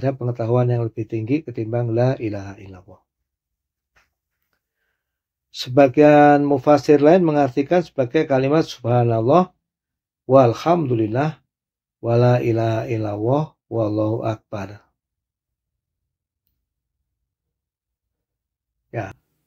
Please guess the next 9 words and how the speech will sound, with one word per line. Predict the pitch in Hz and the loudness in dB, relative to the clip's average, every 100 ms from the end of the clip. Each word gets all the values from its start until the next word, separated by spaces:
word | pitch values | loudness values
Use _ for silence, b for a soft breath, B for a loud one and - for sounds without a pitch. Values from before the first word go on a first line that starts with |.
| _ _ _ _ _ _ _ _ _ _ _ _ _ | _ _ _ _ _ _ _ _ _ _ _ _ _
ini | 139 139 | -4 -2
tidak | 120 107 | 0 -2
ada | 110 | -6
kontradiksi | - 113 117 113 127 - 107 92 | -8 -6 -6 -4 -8 -10 -18 -18
ya. | 110 - _ _ _ _ _ _ _ _ _ _ _ _ _ - | -20 -20 _ _ _ _ _ _ _ _ _ _ _ _ _ -14
Masih | 113 113 127 | -12 -4 -4
tentang | 123 117 120 117 | -4 -6 -4 -6
tauhid | 120 113 - 117 - | -6 -10 -8 -12 -12
juga. | - 113 - 95 | -16 -16 -18 -20